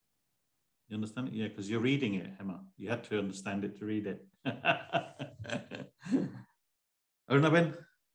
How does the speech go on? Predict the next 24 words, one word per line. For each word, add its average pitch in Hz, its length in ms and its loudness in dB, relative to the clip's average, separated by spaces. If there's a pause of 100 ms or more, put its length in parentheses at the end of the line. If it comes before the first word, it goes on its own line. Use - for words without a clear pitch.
(1300)
Fifty 143 260 0
fifty? 151 540 0 (840)
Okay. 113 200 -10 (1600)
So, - 380 0 (680)
through 165 220 8
yajna 135 340 8
sacrifice, 151 1120 2
we 120 120 -4
can 117 180 0
get 110 220 0
back 107 200 -6
to - 80 -12
Brahman. 90 400 -8 (2000)
Only 196 340 10
humans 185 500 10
can 151 260 4
reach 147 320 4
the 123 100 -12
state 117 480 0
of 107 140 -8
Brahman, 101 420 0
no 120 220 0
other 107 180 -6
animals. 98 540 -12